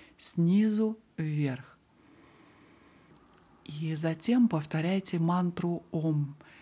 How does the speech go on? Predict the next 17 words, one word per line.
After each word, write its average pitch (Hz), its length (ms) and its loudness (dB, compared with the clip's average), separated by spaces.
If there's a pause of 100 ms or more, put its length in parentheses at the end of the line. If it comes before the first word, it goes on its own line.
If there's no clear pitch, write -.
(400)
на 156 160 0
выдохе, 170 720 0 (220)
максимально 151 880 -2
увеличивая 160 760 -4
ее 151 340 -2
длину. 160 460 -2 (1400)
Обязательно 185 720 -2
отрегулируйте 175 880 -2
свое 151 400 -4
дыхание, 185 680 0
чтобы 160 480 -4 (400)
никогда 175 600 -2
не 147 200 0
было 131 420 -8 (220)
головокружения 160 1080 -2
или 156 500 -6
одышки. 147 680 -6